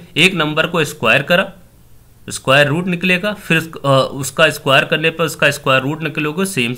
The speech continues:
नंबर आ, आ जाएगा, ठीक है। थ्री स्क्वायर is nine, so the square root of nine is three, ठीक है। A s-, a square root of a natural number is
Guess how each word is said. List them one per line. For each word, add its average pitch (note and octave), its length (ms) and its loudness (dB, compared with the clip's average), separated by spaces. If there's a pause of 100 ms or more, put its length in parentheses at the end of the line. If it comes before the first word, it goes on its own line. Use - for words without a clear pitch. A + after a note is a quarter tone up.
नंबर G2+ 260 0
आ, F2 540 -6
आ G#2 60 0
जाएगा, F2+ 280 -4
ठीक G3 200 -2
है। D#3 160 -2 (1300)
थ्री F#3+ 320 -2
स्क्वायर D3+ 380 0
is C#3 100 -4
nine, A2+ 320 2 (160)
so - 260 -6
the D#3 180 2
square C3+ 340 2
root C3+ 200 -2
of E3+ 160 0
nine A2 300 -2
is G3 120 -2 (140)
three, F2+ 180 -8 (240)
ठीक A3 160 2
है। G3 80 2 (3250)
A D3 80 4
s-, - 220 -2 (880)
a D#3 120 2
square E3 440 6
root E3+ 180 0
of D3+ 160 4
a D3 60 2
natural C#3 380 0
number D3 240 0
is G#3+ 200 0